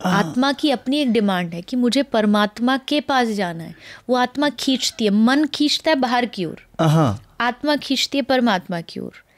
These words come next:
Speaker 2: पर हम मन की तो, अ, डिजायर्स पूरी करते हैं, जो मन मांगता है,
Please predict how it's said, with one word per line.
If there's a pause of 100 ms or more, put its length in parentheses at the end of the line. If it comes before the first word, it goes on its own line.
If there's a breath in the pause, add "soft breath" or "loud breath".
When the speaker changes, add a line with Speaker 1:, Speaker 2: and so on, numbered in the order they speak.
(400 loud breath)
Speaker 2:
पर
हम
मन (120)
की
तो,
अ,
डिजायर्स
पूरी
करते
हैं,
जो
मन
मांगता
है,